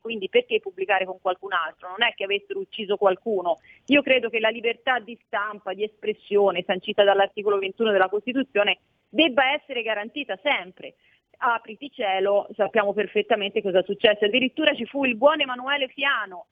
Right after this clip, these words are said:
che si scandalizzò perché c'era la, la, una signora che era stata nei campi di concentramento che disse: "Al Salone del Libro o io o l'autrice del libro di Salvini".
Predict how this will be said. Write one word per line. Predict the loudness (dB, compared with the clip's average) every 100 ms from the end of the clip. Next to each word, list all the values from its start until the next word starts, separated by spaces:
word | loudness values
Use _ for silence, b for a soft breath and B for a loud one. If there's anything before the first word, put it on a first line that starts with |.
| _ _ -18
che | -14
si | -14 -6
scandalizzò | -4 -2 0 4 4 4
perché | 0 0 0 0 0
c'era | -4 0 2
la, | 2 0 0 0
la, | 0 -2 -4
una | -8 -8 -6
signora | -2 2 2 0
che | -2
era | -2
stata | -2 -2
nei | -2
campi | -2 -2 -4
di | -10
concentramento | -10 -8 -4 -2 -2 -4 -6 -4
che | -4
disse: | -4 0
"Al | 0 4
Salone | 4 6 4
del | 0 0
Libro | -2 2 2
o | 4 4 4
io | 4 4 4
o | 2 2 2 2 0
l'autrice | 0 0 0 -2 -6 -2
del | 0 0
libro | 0 -2
di | 0
Salvini". | 0 0 0 -8